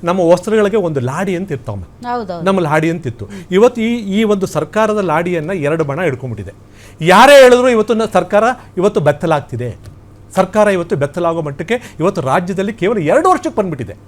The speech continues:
Speaker 1: ಕೇವಲ ಎರಡು ವರ್ಷಕ್ಕೆ. ಅಮ್ಮ, ಭ್ರಷ್ಟಾಚಾರ ನನ್ನ ರಾಜ್ಯದಲ್ಲಿ ಇಷ್ಟು ಮಟ್ಟಿಗೆ ಇರ್ಲಿಲ್ಲ. ತೆರಿಗೆಯನ್ನ ಈ ರಾಜ್ಯದ ಇತಿಹಾಸದಲ್ಲಿ ಐವತ್ತಾರು ಸಾವಿರದ, ಆ,
Speaker 2: ಅಂದ್ರೆ
Speaker 1: ಮುನ್ನೂ-,
Speaker 2: ನಲವತ್ತು ಪರ್ಸೆಂಟ್ ಗಿಂತ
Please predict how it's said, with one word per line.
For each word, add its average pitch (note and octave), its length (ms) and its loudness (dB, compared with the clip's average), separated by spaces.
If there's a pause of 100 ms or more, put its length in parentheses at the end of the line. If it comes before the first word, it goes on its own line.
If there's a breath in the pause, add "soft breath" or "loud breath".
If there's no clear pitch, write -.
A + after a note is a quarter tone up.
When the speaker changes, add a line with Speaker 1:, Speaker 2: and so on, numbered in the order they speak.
(240 soft breath)
Speaker 1:
ಕೇವಲ C#4 220 6
ಎರಡು A#3+ 240 6
ವರ್ಷಕ್ಕೆ. F#3+ 340 -4
ಅಮ್ಮ, G#3+ 400 -4
ಭ್ರಷ್ಟಾಚಾರ G#3+ 800 -2
ನನ್ನ G3 280 -4
ರಾಜ್ಯದಲ್ಲಿ F3+ 680 -2 (220 loud breath)
ಇಷ್ಟು A3+ 240 -2
ಮಟ್ಟಿಗೆ G#3+ 280 0
ಇರ್ಲಿಲ್ಲ. D#3 340 -2 (220 loud breath)
ತೆರಿಗೆಯನ್ನ A#3 440 4
ಈ A3+ 100 6
ರಾಜ್ಯದ F#3 340 4
ಇತಿಹಾಸದಲ್ಲಿ G3 600 4 (220 loud breath)
ಐವತ್ತಾರು G3 540 0
ಸಾವಿರದ, F#3+ 320 0
ಆ, - 500 -6 (100)
Speaker 2:
ಅಂದ್ರೆ C3+ 180 -2
Speaker 1:
ಮುನ್ನೂ-, A3+ 240 4
Speaker 2:
ನಲವತ್ತು E4+ 320 2
ಪರ್ಸೆಂಟ್ F4+ 360 -4
ಗಿಂತ F4+ 220 -6